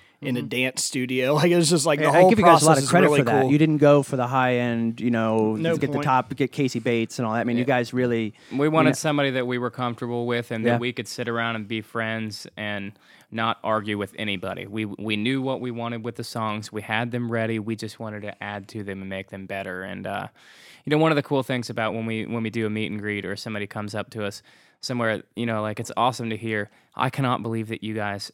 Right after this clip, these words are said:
Speaker 3: actually sang about that stuff." You know what I mean? Like, it really, like,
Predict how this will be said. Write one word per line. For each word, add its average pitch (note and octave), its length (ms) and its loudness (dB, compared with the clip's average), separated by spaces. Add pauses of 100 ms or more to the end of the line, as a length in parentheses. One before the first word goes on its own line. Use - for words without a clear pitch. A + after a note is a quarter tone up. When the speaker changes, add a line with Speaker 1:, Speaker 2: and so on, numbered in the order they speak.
Speaker 3:
actually G#2 420 -10
sang A2 500 -8
about - 300 -10
that - 180 -10
stuff." - 460 -14 (440)
You C3 100 -2
know B2 100 2
what A2+ 80 2
I A2+ 60 0
mean? A2 220 0
Like, G2+ 200 -2
it B2 140 -2
really, A2+ 340 -2
like, G2+ 240 -4